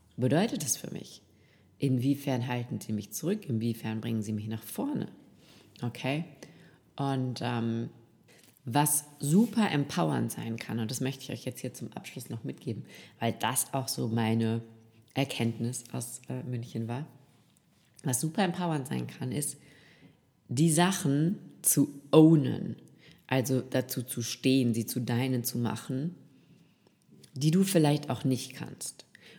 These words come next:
Ohne daraus eine Bewertung zu machen, ja, so von wegen, „Ich bin dumm“, ja, sondern mal das rauszunehmen, was, was kannst du denn nicht, ja, was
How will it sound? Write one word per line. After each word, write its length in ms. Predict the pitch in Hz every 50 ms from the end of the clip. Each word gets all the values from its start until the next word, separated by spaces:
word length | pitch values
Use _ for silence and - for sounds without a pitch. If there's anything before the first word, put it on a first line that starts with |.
| - _
Ohne 280 | - 151 180 190 202 202
daraus 400 | 165 156 139 123 127 135 135 -
eine 140 | 143 135 120
Bewertung 720 | 123 131 113 113 135 156 175 - - - 214 165 143 -
zu 140 | - - 131
machen, 520 | 120 113 107 107 - - - - 190 226 320 - - -
ja, 280 | - 123 127 147 - - -
so 140 | - 123 120
von 260 | 117 - 123 120 117
wegen, 320 | 117 123 120 117 117 131 - - - - - _ -
„Ich 240 | 143 127 - -
bin 240 | - 123 107 110 110
dumm“, 500 | - 180 208 208 208 214 214 220 285 - - - - - - _ _ -
ja, 280 | 127 135 - - 277 285 - - - - - - - - - - _ - -
sondern 380 | - 135 151 151 147 147 143 139
mal 140 | 135 135 131
das 240 | 135 135 - - -
rauszunehmen, 800 | 135 151 185 226 214 - - 160 147 139 135 135 139 131 113
was, 320 | 127 139 - - - - - - - - - _ _ -
was 180 | - 143 - -
kannst 260 | - 233 285 - -
du 40 | 156
denn 200 | - - - -
nicht, 220 | - - - - _ _ _ -
ja, 220 | - 131 165 196 196 -
was 400 | 135 135 139 143 - - - -